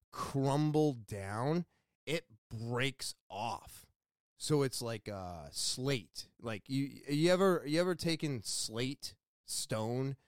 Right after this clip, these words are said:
and, and broke it? It just kinda chunks off in pieces. It doesn't, like, crumble.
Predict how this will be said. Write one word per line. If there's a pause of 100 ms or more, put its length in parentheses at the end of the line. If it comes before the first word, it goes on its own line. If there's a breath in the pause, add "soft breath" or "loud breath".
(320)
and,
and
broke
it?
It
just
kinda (600)
chunks
off
in
pieces.
It
doesn't,
like,
crumble.